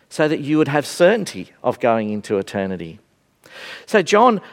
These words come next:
uh, was so impacted by this message, it changed his life that he was committed to living for Christ. As with the other disciples. The other disciples, by the time this was written, this is one of the last books,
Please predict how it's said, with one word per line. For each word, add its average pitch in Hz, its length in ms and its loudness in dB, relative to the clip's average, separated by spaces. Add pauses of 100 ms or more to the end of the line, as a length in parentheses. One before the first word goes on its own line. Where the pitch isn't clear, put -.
uh, - 320 2 (260)
was 151 160 0
so - 300 4
impacted 180 600 0
by 147 220 4
this 220 360 -2
message, 139 800 -4 (260)
it - 120 -4
changed 208 460 -4
his 254 420 -2
life 98 540 -4 (460)
that 139 140 -4
he 135 160 -2
was 123 120 -6
committed 135 500 -2
to 127 120 -4
living 120 340 -2
for 101 140 -12
Christ. 92 640 -4 (580)
As 208 260 2
with 160 180 -2
the 151 120 0
other 147 180 2
disciples. 143 640 0 (340)
The 170 100 4
other 262 200 8
disciples, 175 640 4
by 160 120 6
the 147 80 2
time 240 320 0
this 269 140 -4
was 139 120 0
written, 139 240 0
this 185 160 -2
is 190 100 -6
one 180 140 2
of 147 60 -2
the 135 80 0
last 143 520 2
books, - 440 -2